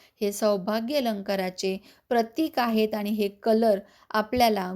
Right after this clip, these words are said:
गुरुग्रह हा पिवळा रंग स्ट्रॉंग करतो, लाल हा मंगळ ग्रह स्ट्रॉंग करतो, याशिवाय हिरवा हा बुध ग्रह स्ट्रॉंग करतो. यामुळेच भगवान शिवशंकरांसोबत माता पार्वती, लक्ष्मी माता,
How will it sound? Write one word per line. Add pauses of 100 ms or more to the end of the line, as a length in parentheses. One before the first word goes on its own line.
गुरुग्रह (320)
हा
पिवळा
रंग
स्ट्रॉंग
करतो, (420)
लाल (280)
हा
मंगळ
ग्रह
स्ट्रॉंग
करतो, (280)
याशिवाय (300)
हिरवा
हा
बुध
ग्रह
स्ट्रॉंग
करतो. (300)
यामुळेच (280)
भगवान
शिवशंकरांसोबत
माता
पार्वती, (300)
लक्ष्मी
माता,